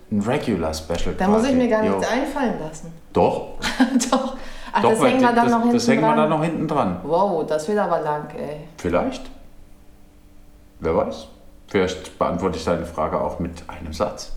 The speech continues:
Speaker 2: Boah, ich stell dir so eine miese Frage.
Speaker 1: Das kannst du gar nicht.
Speaker 2: Ich stell dir so eine miese Frage.
Speaker 1: Ich bin gespannt.
Speaker 2: Ich auch.
Speaker 1: Okay.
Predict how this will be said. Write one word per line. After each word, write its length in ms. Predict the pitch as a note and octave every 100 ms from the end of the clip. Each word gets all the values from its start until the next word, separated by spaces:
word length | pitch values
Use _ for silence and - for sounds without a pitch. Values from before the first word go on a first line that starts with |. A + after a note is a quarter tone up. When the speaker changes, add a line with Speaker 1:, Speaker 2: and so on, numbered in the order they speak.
| -
Speaker 2:
Boah, 240 | D3 C#3+ D#3
ich 80 | D#3+
stell 240 | - D#3+
dir 120 | E3
so 100 | D#3+ D#3+
eine 160 | D#3+
miese 440 | E3 E3+ E3 D#3 D#3
Frage. 680 | D#3 D#3 C#3+ C#3+ D3+ E3 E3 - - -
Speaker 1:
Das 180 | - -
kannst 240 | A2+ -
du 60 | D#3
gar 200 | B2 G2+
nicht. 220 | F#2+ - -
Speaker 2:
Ich 220 | D#3+ D#3
stell 180 | - C#3
dir 120 | C#3
so 100 | C#3+
eine 120 | C#3 C#3+
miese 340 | D3 C#3+ D3
Frage. 360 | - - D3 D3+ - -
Speaker 1:
Ich 180 | C3+ B2+
bin 100 | -
gespannt. 300 | D#2+ D#2 - - - - - - - - -
Speaker 2:
Ich 200 | - -
auch. 180 | D#3 D3+ - - - - - - - - -
Speaker 1:
Okay. 380 | F2+ F2 -